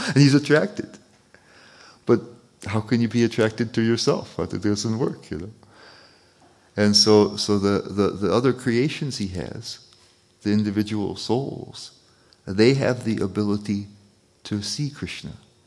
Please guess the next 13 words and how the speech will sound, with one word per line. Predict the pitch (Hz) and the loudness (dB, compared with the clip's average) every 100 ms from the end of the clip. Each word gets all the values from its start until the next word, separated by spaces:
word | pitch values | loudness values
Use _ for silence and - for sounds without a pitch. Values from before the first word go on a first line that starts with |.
| - | -10
and | 95 95 | -6 -4
to | 90 | -4
interact | 98 101 117 - 90 | -2 -2 -4 -8 -16
with | - | -14
him. | - - _ _ _ _ _ - _ | -18 -18 _ _ _ _ _ -20 _
They | 107 110 | -2 0
get | 117 | 0
a | 98 | -2
chance | - 92 71 - - - _ _ _ _ _ _ _ _ _ _ _ _ _ - | -4 -8 -8 -10 -14 -16 _ _ _ _ _ _ _ _ _ _ _ _ _ -16
to | 82 | -10
have | 98 90 | -6 -4
that | 90 85 | -4 -4
advantage. | 82 - 90 82 69 - | -6 -4 -4 -4 -8 -16